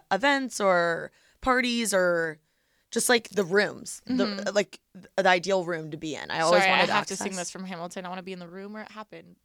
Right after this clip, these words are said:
Speaker 2: Boom. Okay.
Speaker 1: Literally.
Speaker 2: Yeah. <laughs>
Speaker 1: Um, th-, I've always, like, dreamed of having that access.
Speaker 2: Mm-hmm.
Speaker 1: And now that I, like, kind of have it, it's, like, so rewarding.
Speaker 2: Oh my
Speaker 1: And
Speaker 2: God,
Speaker 1: it's
Speaker 2: yay.
Speaker 1: forking,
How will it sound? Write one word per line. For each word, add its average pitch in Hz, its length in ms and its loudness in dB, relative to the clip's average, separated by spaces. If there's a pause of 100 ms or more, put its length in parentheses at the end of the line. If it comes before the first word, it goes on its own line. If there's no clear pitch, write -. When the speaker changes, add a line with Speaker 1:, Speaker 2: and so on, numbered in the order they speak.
Speaker 2:
Boom. 180 420 -12
Okay. 208 60 -4
Speaker 1:
Literally. 226 400 2
Speaker 2:
Yeah. 220 320 4
<laughs> 285 40 -12 (400)
Speaker 1:
Um, 214 560 4
th-, 175 160 -14 (140)
I've 214 260 2
always, 214 360 0
like, 185 160 0
dreamed 175 320 -2
of 170 60 -6
having 170 220 2
that 156 160 -2
access. 202 680 0
Speaker 2:
Mm-hmm. 208 400 -8
Speaker 1:
And 196 260 6
now 165 180 2
that 185 140 0
I, 190 140 4
like, 170 200 2
kind 170 360 2
of 190 140 2
have 165 340 2
it, 226 260 2
it's, - 280 -2
like, 165 220 0
so 175 540 0
rewarding. 165 720 -4
Speaker 2:
Oh 330 60 2
my 349 80 4
Speaker 1:
And - 80 6
Speaker 2:
God, 381 120 6
Speaker 1:
it's 349 80 0
Speaker 2:
yay. 320 560 0
Speaker 1:
forking, 240 380 4